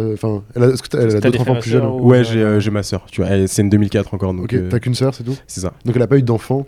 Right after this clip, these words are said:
Speaker 1: qui ont
Speaker 3: C'est ça.
Speaker 1: évolué
Speaker 3: Non, mais
Speaker 1: et pris, fait des études avant toi ?
Speaker 3: Mais en fait, je pense que ça touche à tellement de choses, tu vois. Ma mère, euh, elle est née, euh,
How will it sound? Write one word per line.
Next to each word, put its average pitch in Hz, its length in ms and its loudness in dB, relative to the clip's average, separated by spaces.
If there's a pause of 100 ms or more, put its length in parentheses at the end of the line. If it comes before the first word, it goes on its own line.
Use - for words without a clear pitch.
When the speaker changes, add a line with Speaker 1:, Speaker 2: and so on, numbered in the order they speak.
Speaker 1:
qui - 160 -8
ont 113 160 -2
Speaker 3:
C'est 101 80 -8
ça. 98 180 -6 (260)
Speaker 1:
évolué 117 280 0
Speaker 3:
Non, 127 240 4
mais 117 60 2
Speaker 1:
et 110 40 -2
pris, - 160 -14
fait - 120 -6
des 113 40 0
études 110 160 -2
avant 104 140 -2
toi ? 98 160 -6 (140)
Speaker 3:
Mais 113 140 -2
en 113 120 0
fait, - 340 0 (480)
je - 140 -8
pense - 180 -6
que - 80 -14
ça 101 140 -4
touche 110 180 -4
à 95 80 -2
tellement 110 260 -4
de 107 40 -6
choses, 113 140 -10
tu 104 100 -8
vois. 92 80 -6
Ma 90 100 -4
mère, 98 240 -4
euh, 85 640 -8
elle 85 120 -10
est 87 60 -6
née, 87 200 -6
euh, 82 180 -10